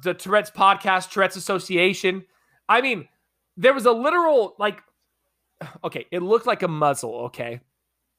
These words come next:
It wasn't, it's not a muzzle, but it looked like a muzzle, and it was designed to where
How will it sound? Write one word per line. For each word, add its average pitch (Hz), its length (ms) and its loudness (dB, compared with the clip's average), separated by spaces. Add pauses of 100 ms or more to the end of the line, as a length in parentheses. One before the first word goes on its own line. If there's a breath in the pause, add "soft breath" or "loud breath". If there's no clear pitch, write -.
(560)
It 165 120 -2
wasn't, 185 480 0
it's 180 180 -4
not 262 240 6
a 240 40 6
muzzle, 196 300 4
but 160 100 -2
it 165 40 0
looked 208 120 0
like 196 100 -2
a 180 60 -2
muzzle, 170 340 -2
and 147 120 -6
it 151 120 -4
was 147 140 -8
designed 160 400 0
to 151 60 -14
where 147 340 -2